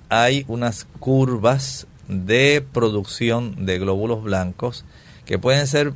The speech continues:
por encima de lo normal si nosotros, eh, identificamos esas tablas que es, hay de acuerdo a la edad del niño.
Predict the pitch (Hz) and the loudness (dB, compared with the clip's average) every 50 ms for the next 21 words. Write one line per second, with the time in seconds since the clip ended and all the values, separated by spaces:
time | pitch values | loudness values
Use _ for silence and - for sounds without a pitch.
0 | 135 - - - 113 110 110 107 104 98 95 90 - - - - 131 139 147 151 | -10 -12 -4 0 2 2 2 2 0 0 -2 -4 -4 -6 -4 -2 -2 0 0 -2
1 | 151 151 143 139 - 90 90 90 90 98 104 110 117 120 113 107 104 101 92 87 | -4 -4 -6 -6 -6 -4 -2 0 2 2 0 0 0 -2 -2 -2 0 0 0 0
2 | 90 - 127 - - - - - - - - - - - - - - - - 117 | 0 -4 -8 -12 -18 -20 -20 -20 -20 -20 -20 -20 -20 -20 -16 -12 -8 -4 -2 0
3 | 127 139 143 135 131 127 - 123 113 117 - 123 123 123 117 - - - - - | 2 2 2 0 0 0 2 0 0 0 0 0 0 0 0 -2 -8 -10 -8 -4
4 | 95 98 95 90 90 87 - - 120 120 113 107 104 98 107 98 - 101 92 - | -2 -2 0 0 -2 -4 -4 -2 0 0 0 0 -2 -4 -6 -4 -4 -4 -2 0
5 | - 110 104 104 110 120 127 - - - - - - 98 98 98 - 110 107 101 | 2 2 2 2 0 -4 -6 -6 -8 -12 -10 -4 -2 -2 0 2 2 2 2 0
6 | - - - - - 107 104 104 104 107 113 120 110 - - - 101 95 95 92 | -2 -10 -10 -4 2 4 4 4 4 2 0 -2 -2 -4 -6 -2 0 0 0 0
7 | 92 - - - - 101 95 95 101 117 110 104 95 92 - 95 101 110 110 113 | -2 -4 -10 -6 0 2 2 4 2 2 0 0 -2 0 0 0 0 0 0 -2
8 | 101 - - - 98 95 92 92 92 95 98 95 95 104 107 110 113 123 143 165 | -2 -2 -2 0 0 0 0 0 0 0 -2 -2 -2 -2 -4 -2 -2 -4 -2 -2
9 | 165 143 107 92 | -2 -4 -4 -6